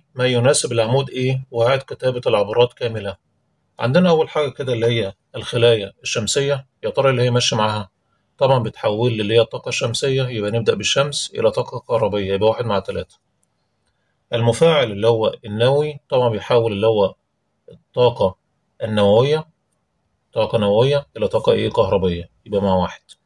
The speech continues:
السخان اللي هو الكهربي هيحول الكهرباء، طاقة كهربية إلى طاقة حرارية.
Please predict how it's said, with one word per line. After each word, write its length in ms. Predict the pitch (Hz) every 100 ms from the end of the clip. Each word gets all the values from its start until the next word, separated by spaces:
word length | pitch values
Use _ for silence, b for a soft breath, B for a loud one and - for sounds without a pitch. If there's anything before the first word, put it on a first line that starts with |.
| _ _ _ _ _ _ _ _ 117
السخان 720 | - 127 - 156 151 113 95 _ -
اللي 200 | 104 117
هو 260 | 117 101 - _ _ _
الكهربي 600 | 101 120 101 131 135 143 _ _ _ -
هيحول 580 | 113 - 151 143 120 101
الكهرباء، 560 | - 92 113 135 156 - _ _ _ -
طاقة 240 | 113 123
كهربية 560 | - 107 113 131 151 147 -
إلى 140 | 110
طاقة 240 | 101 127 -
حرارية. 600 | - 110 101 101 92